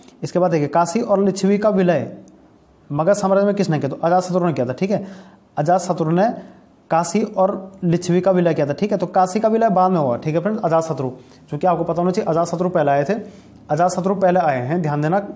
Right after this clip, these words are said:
शिशुनाग वाले बाद में आए थे। तो अजातशत्रु ने, अजातशत्रु ने काशी को ही विलय कर दिया था, तो वो पहले कैसे करते? कौन? शिशुनाग। तो ये तो विलय हो चुका था यहाँ पर, ठीक है। काशी और लिच्छवी का विलय किया था अजातशत्रु ने, जो कि मगध राज्य के अंतर्गत हर्यक वंश में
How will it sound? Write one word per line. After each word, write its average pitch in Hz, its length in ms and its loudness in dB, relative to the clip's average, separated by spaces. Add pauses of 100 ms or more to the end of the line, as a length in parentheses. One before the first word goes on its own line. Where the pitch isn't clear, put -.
(220)
शिशुनाग 165 500 -2
वाले 180 280 0
बाद 147 240 0
में 143 120 0
आए 139 100 2
थे। 202 120 -2 (440)
तो - 140 -14
अजातशत्रु 180 480 0
ने, 127 160 0 (720)
अजातशत्रु 180 420 0
ने 208 180 4 (360)
काशी 165 240 0
को 196 120 2
ही 208 100 4
विलय 196 220 2
कर 190 120 2
दिया 185 120 4
था, - 380 -2 (120)
तो 170 80 0
वो 185 200 2 (500)
पहले 175 200 2
कैसे 180 200 0
करते? 127 260 -2
कौन? 170 300 0
शिशुनाग। 139 560 -4
तो 147 60 -2
ये 160 60 0
तो 175 100 0
विलय 170 200 2
हो 170 140 0
चुका 180 180 0
था 180 100 0
यहाँ 170 120 0
पर, 196 240 -4 (260)
ठीक 175 120 -2
है। 214 140 -4 (340)
काशी 156 340 0
और 185 180 0
लिच्छवी 180 320 2
का 190 100 2
विलय 185 220 2
किया 185 160 0
था 196 80 -2
अजातशत्रु 165 480 -2
ने, 196 200 0 (120)
जो 151 140 -2
कि 185 160 0
मगध 165 340 0
राज्य 175 280 0
के 170 100 -2
अंतर्गत 165 500 0
हर्यक 156 300 -2
वंश 143 240 -4
में 180 300 0